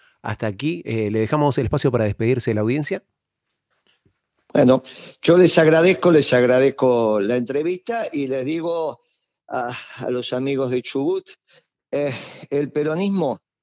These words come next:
Speaker 2: terminó con eso de votar gorilas, vagos e ignorantes como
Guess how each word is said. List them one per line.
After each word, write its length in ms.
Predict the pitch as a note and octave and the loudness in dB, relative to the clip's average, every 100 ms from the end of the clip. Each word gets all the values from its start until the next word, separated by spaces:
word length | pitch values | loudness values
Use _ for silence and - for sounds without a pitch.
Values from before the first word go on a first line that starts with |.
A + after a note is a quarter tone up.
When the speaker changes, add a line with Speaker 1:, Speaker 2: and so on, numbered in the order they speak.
| _ _ | _ _
Speaker 2:
terminó 520 | G#3 G3+ F3+ E3+ G3+ | -4 -2 0 0 -2
con 220 | G#3 C#3 D3+ | -2 -2 -2
eso 280 | D3 C#3 | -2 -2
de 100 | B2 | 0
votar 360 | B2 A#2+ A#2 G#2+ | 0 -2 -4 -4
gorilas, 800 | G#2 A#2+ D3+ D#3+ D#3+ D3 - - _ _ - | -2 -2 -2 -2 -4 -6 -12 -18 _ _ -18
vagos 480 | - B2+ B2 - G#2+ | -12 -6 -6 -6 -8
e 40 | |
ignorantes 480 | G#2 A2 C3 A#2+ - | -6 -4 -4 -4 -6
como 280 | A2 G#2+ | -6 -6